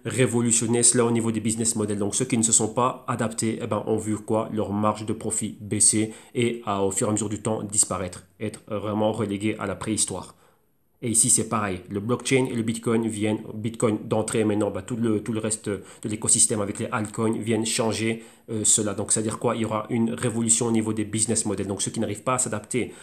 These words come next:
à passer dans tout ce qui est Bitcoin, tout ce qui est blockchain, bah, vont se, être relégués à la préhistoire. Donc, le monde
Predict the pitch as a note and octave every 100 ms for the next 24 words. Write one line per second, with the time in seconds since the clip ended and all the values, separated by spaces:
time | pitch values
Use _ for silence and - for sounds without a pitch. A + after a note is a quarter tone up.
0 | - A2 - A2+ B2 G2+ - - A2 G#2+
1 | - A2+ G#2 - A2 G#2+ - A#2+ A#2 G#2
2 | G2+ G#2 - G#2+ G#2+ G2+ - A#2+ G#2 G2+
3 | A2 A2+ F#2+ - G#2 - G#2 - - G2
4 | G#2 G2+ G#2